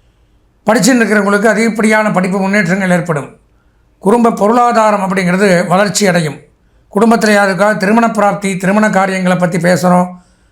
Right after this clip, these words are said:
திருமண பேச்சு நின்னு போச்சு, இந்த மாதிரிலாம் இருந்தா மீண்டும் அதை எடுத்து பேசி தூசி தட்டி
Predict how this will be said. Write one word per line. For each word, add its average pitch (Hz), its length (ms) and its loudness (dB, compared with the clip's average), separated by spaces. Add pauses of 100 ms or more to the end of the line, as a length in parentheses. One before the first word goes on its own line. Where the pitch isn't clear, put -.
(220)
திருமண 220 320 2
பேச்சு 190 300 -4
நின்னு 214 260 2
போச்சு, 185 320 0 (120)
இந்த 180 140 -2
மாதிரிலாம் 196 380 0
இருந்தா 196 200 0
மீண்டும் 214 440 2
அதை 185 120 0
எடுத்து 180 240 0
பேசி 180 340 -2 (580)
தூசி 220 280 2
தட்டி 190 280 0